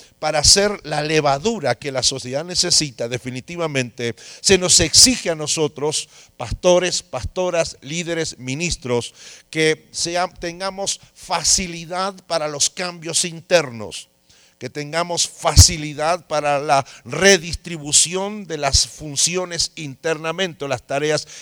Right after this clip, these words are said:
internas de la iglesia. Quiero decir con esto, facilidad para una mejor relectura,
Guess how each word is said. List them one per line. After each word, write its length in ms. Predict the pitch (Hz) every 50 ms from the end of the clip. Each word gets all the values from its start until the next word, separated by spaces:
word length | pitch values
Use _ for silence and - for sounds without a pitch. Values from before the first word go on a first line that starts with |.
| - _ _
internas 760 | 175 170 147 135 123 - - 151 147 139 139 147 143 120 110
de 120 | 123 143 143
la 100 | 143 147
iglesia. 560 | 147 131 156 165 175 - - - 123 98 101
Quiero 300 | - - 190 196 208 202
decir 280 | 185 - - 202 180 -
con 200 | - 202 196 196
esto, 400 | 180 - - - 131 127 113 - _ - - - - - - -
facilidad 920 | - - 208 196 208 - - - 214 196 185 147 127 123 127 143 151 - _ - - - _ _
para 180 | - 147 160 170
una 200 | 190 185 190 185
mejor 560 | 175 180 175 - - - 196 233 226 220 214
relectura, 920 | 214 202 180 165 156 131 - _ _ - 226 190 139 104 107 123 143 131